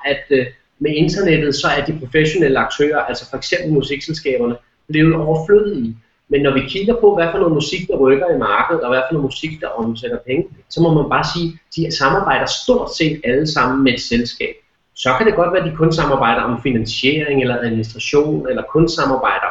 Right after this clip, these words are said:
om marketing. Øhm, men i praksis kan man sige, der er det der samarbejde ofte en nødvendighed. Også fordi, at mange artister jo opdager, at de ikke gider at sidde med hele den her administration.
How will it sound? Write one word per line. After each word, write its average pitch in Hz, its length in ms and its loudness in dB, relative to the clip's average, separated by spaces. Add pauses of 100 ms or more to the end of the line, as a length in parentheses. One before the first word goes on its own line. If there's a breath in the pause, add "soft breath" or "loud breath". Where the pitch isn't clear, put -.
om 104 60 -14
marketing. 127 800 0 (400 soft breath)
Øhm, 123 440 2 (160)
men 135 280 4
i 123 120 0
praksis - 560 -2
kan 160 100 0
man 139 120 0
sige, 151 480 -4 (100)
der 147 60 0
er 139 220 0
det 175 100 -2
der 151 100 -2
samarbejde 127 760 0 (100)
ofte 151 280 -2
en 143 120 0
nødvendighed. 131 580 0 (120)
Også 208 240 2 (120)
fordi, 175 360 -6
at 139 80 -8
mange 127 260 2
artister 170 480 -2
jo 131 260 0
opdager, 139 560 2 (360 loud breath)
at 127 160 -10
de 135 60 -8 (100)
ikke 160 180 -4
gider 214 320 -2
at - 80 -6
sidde 226 400 2
med 190 140 2
hele 151 300 2
den 135 60 2
her 135 120 0
administration. 117 800 -4